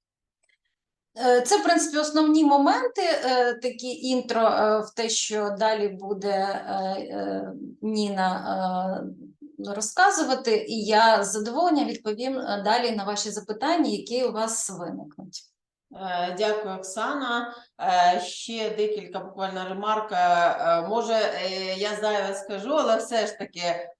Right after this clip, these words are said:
Speaker 2: а, всі ми маємо пам'ятати, що в нас реєстр або перелік складається заздалегідь, за два робочі дні до зборів, і вся та інформація, про яку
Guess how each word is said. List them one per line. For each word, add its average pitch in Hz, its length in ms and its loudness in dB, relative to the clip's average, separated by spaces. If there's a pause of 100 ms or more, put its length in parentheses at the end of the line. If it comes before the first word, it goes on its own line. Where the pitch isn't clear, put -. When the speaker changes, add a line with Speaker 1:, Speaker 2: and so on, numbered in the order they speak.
(240)
Speaker 2:
а, 165 320 4
всі 240 340 -6
ми 220 120 -4
маємо 196 880 -2
пам'ятати, 202 1000 -2
що - 160 -12
в 180 80 -12
нас 190 400 -6
реєстр 185 840 -6
або 180 280 -6
перелік 170 480 -6
складається 165 840 -2
заздалегідь, 175 1120 -4
за 170 300 -4
два 196 220 0
робочі 175 500 -8
дні 175 280 -10
до 196 160 -4
зборів, 160 600 -6 (280)
і 151 60 -14
вся - 260 0
та 226 200 -2
інформація, 214 720 -6
про 185 200 -10
яку 202 640 0